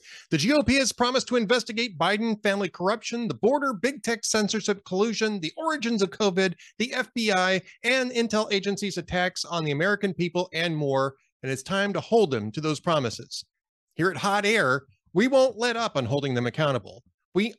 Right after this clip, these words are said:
unapologetically fight back against the radical left and squishy rhinos in Congress who fail the people. We bring you the truth and go to war against Biden's woke communist agenda.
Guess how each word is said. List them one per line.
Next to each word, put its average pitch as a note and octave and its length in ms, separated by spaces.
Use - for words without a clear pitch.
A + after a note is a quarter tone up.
unapologetically A3+ 1040
fight G#3 300
back F3+ 240
against F3 260
the D#3 80
radical E3+ 400
left C#3 300
and D3 80
squishy F#3+ 420
rhinos F3+ 320
in F#3+ 80
Congress D#3 400
who F3 140
fail C3+ 280
the C#3 80
people. D3 460
We F3 140
bring G3+ 200
you F#3+ 80
the F3 80
truth B3+ 400
and A3 140
go C4+ 100
to C4+ 60
war B3 200
against A3 340
Biden's G3+ 340
woke G3+ 400
communist F#3+ 460
agenda. C#3 500